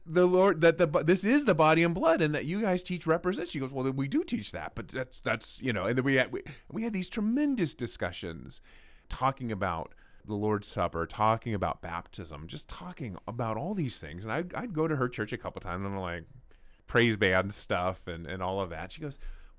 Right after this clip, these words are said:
"Well, there's, you know," you, you, and, but she'd come to my church. She goes, "It's a little stuffy." I said, "Yeah, it is a little stuffy, but it's good." And I think it's so neat how somehow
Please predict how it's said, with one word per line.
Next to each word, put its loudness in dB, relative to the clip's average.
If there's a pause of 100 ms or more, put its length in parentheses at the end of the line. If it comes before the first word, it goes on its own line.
"Well, -8
there's, -10
you -10
know," -6
you, -10 (160)
you, -8
and, -4
but 0
she'd 0
come 4
to 2
my 0
church. -8
She -12
goes, -4 (540)
"It's -8
a -2
little 0
stuffy." -4 (380)
I -12
said, -10
"Yeah, -6
it -6
is -4
a -8
little -4
stuffy, -10 (180)
but -10
it's -8
good." -8 (320)
And 6 (200)
I 0
think -4
it's -6
so -2
neat -4
how -2 (380)
somehow 2